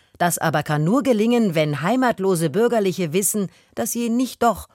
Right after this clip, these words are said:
more of the same bekommen. Thema in der Pforzheimer Zeitung ist die Debatte über die geplante bafög-Reform.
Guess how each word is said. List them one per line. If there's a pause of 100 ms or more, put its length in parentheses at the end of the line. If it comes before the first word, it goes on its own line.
(140)
more
of
the
same
bekommen. (1600)
Thema
in
der
Pforzheimer
Zeitung
ist
die
Debatte
über
die
geplante
bafög-Reform.